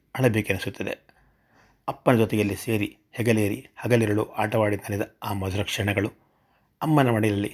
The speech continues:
ಸೇರಿ ಪಡೆದ ಬೆಚ್ಚನೆಯ ಅಪ್ಪಗೆಯ ಮಧುರ ಆ ಕ್ಷಣಗಳು,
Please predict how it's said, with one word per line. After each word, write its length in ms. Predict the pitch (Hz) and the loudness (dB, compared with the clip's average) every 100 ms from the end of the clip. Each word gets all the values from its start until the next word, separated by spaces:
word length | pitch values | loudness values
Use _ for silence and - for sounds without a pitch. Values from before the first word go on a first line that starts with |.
| - | -4
ಸೇರಿ 280 | 107 104 - - _ _ - | 0 0 -2 -10 _ _ -2
ಪಡೆದ 260 | 104 107 | 0 -2
ಬೆಚ್ಚನೆಯ 520 | 107 120 - 107 101 - 107 | -4 -6 -4 -2 -2 -4 -8
ಅಪ್ಪಗೆಯ 420 | - 110 101 98 95 | -6 -2 0 0 -2
ಮಧುರ 240 | 95 107 | 0 2
ಆ 220 | - 95 | 2 -2
ಕ್ಷಣಗಳು, 640 | - 95 101 107 - _ | -4 -4 -2 -2 -4 _